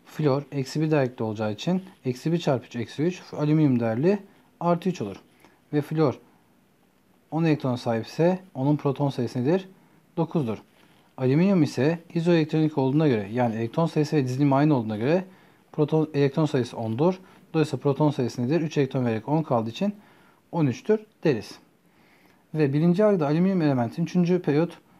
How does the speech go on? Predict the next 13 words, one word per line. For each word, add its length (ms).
üç 140
A 120
grubunda 280
olduğunu 220
söylenmiş. 480
Hemen 360
bulalım. 360
A 140
L 240
on 140
üç, 320
bir 300
S 60